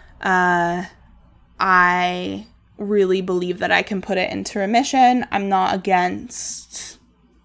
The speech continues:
I'm not against medication if that's where it has to go. I'm not like a,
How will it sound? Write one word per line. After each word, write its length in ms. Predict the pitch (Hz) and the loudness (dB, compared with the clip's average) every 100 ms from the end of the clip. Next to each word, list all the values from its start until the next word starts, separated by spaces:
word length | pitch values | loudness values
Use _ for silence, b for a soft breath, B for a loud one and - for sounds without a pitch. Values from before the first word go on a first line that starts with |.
| _ | _
I'm 80 | 220 | -4
not 200 | 220 214 | -2 -2
against 840 | 190 185 185 285 320 - - - | -2 -2 0 -2 -4 -8 -12 -10
medication 800 | - 240 254 - 269 262 285 294 | -2 -2 -2 -2 -4 -2 -4 -2
if 140 | 233 - | -2 -2
that's 240 | - - | -4 0
where 100 | 196 | 0
it 80 | - | 0
has 220 | 208 - | -4 -6
to 100 | 202 | -8
go. 320 | 180 180 208 | -4 0 0
I'm 160 | 226 202 | 0 0
not 220 | 185 - | -4 -4
like 180 | 196 202 | -6 -2
a, 220 | 185 185 | -2 -2